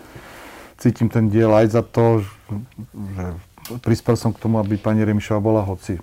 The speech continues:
hovorím, v daný moment som si myslel, že to je absolútne najlepšie riešenie. Tu spolučasť,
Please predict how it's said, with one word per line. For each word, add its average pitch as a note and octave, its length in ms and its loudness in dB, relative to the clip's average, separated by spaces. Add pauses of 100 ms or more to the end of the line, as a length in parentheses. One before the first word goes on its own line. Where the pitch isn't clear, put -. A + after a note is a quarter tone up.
(200)
hovorím, F#2 320 -6
v - 160 -20
daný F#2 240 -6
moment F2+ 320 -6
som F2 160 -10 (240)
si - 160 -12 (240)
myslel, G2 320 -8
že F2+ 80 -14
to G2 80 -6
je E2+ 80 -6
absolútne F#2 400 -8
najlepšie F2 400 -4
riešenie. A2 640 0 (1120)
Tu G#2+ 80 -2
spolučasť, C#3 720 2